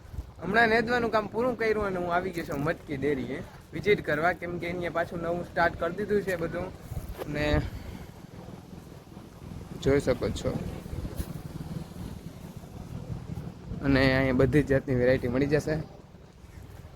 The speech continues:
મટકી ડેરી પ્રોડક્ટ. ઘરું, મીઠો માવો, મોરો માવો, પેંડા, પનીર, દેશી ઘી, પંજાબી, દહીં, શ્રીખંડ, બરફી, ટોટલ જાતની વેરાયટી મળી જશે. અને અત્યારે અવેલેબલમાં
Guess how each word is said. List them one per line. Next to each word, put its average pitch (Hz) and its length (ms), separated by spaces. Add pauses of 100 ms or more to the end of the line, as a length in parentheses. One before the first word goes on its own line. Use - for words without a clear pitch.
(360)
મટકી 127 360
ડેરી 127 240
પ્રોડક્ટ. 131 340 (680)
ઘરું, 139 380
મીઠો 131 280
માવો, 135 360 (140)
મોરો 127 240
માવો, 131 300
પેંડા, 127 480 (920)
પનીર, 131 440 (220)
દેશી 123 380
ઘી, 135 120
પંજાબી, 127 520
દહીં, 123 340
શ્રીખંડ, 127 400
બરફી, 123 340
ટોટલ 131 380
જાતની 123 300
વેરાયટી 127 320
મળી 131 180
જશે. 131 220 (420)
અને 139 100
અત્યારે 139 400 (600)
અવેલેબલમાં 135 840